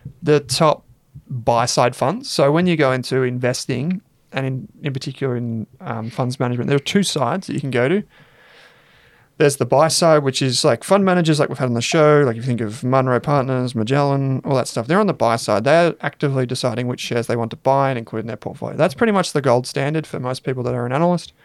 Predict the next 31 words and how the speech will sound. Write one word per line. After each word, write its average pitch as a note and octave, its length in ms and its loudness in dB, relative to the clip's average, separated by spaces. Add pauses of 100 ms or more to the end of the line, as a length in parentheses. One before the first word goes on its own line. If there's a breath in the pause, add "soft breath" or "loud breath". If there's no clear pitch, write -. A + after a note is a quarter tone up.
(520 soft breath)
On E3 100 0
the F3+ 60 4
other F#3+ 160 4
side, E3+ 260 4
we D3 80 4
have C3+ 120 2
the C3+ 80 0
sell C#3 260 2
side. - 340 -4
The D3 60 -2
sell G#3 260 4
side F#3 240 2
includes D3 440 0
brokers, C#3+ 600 2
it A#2 80 -4
includes B2+ 340 -2
investment B2+ 400 -2
banks B2+ 260 -4
that - 120 -10
publish C#3 340 -2
research B2+ 440 -4
on C3+ 200 -6
companies E3 500 -2
that - 120 -4
you D3+ 120 -4
might F#3 240 0
not E3 240 -2
want D3+ 340 0
to F3 160 2
own E3+ 160 2
yourself, E3+ 480 -2